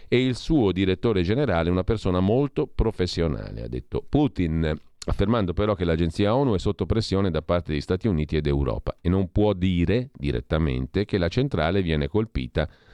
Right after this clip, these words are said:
da territorio ucraino, cioè bombardata dagli ucraini.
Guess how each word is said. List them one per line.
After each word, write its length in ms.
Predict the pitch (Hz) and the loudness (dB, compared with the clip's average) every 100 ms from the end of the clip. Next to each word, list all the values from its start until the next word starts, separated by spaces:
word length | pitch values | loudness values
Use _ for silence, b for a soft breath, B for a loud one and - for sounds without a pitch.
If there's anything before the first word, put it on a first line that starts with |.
| b b b | b b b
da 220 | 90 113 | -2 0
territorio 720 | 131 127 127 160 160 156 139 | 2 2 2 2 2 4 2
ucraino, 640 | 127 131 123 92 80 85 | 2 0 2 2 2 0
cioè 220 | - 95 | 2 2
bombardata 580 | 90 107 135 117 95 98 | 2 2 0 2 0 2
dagli 160 | 92 87 | 2 2
ucraini. 520 | 82 80 69 60 | 0 0 -2 -2